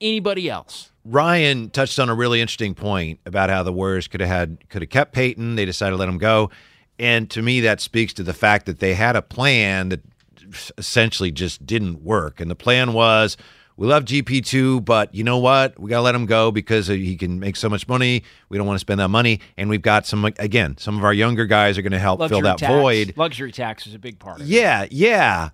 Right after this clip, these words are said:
Speaker 2: And don't you think, J D, it was, again, spoke to the plan? You know, Moody will give us some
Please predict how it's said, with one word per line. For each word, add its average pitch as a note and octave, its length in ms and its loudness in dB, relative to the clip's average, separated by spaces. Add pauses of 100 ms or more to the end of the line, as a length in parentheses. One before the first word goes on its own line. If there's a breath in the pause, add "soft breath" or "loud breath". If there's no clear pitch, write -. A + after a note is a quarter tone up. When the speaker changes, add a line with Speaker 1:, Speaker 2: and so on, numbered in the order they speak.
Speaker 2:
And C3+ 400 4
don't D3+ 160 2
you D3 60 0
think, D#3 200 2
J D3 140 4
D, C#3+ 140 2
it D3 40 4
was, B2 160 0
again, C3+ 400 0
spoke C3+ 300 0
to B2+ 80 -8
the A2+ 100 -2
plan? D#3+ 680 0 (180 soft breath)
You - 60 -12
know, G#2+ 120 0
Moody F#3+ 340 2
will A#3+ 140 2
give G3+ 240 0
us A3 140 2
some F3 420 0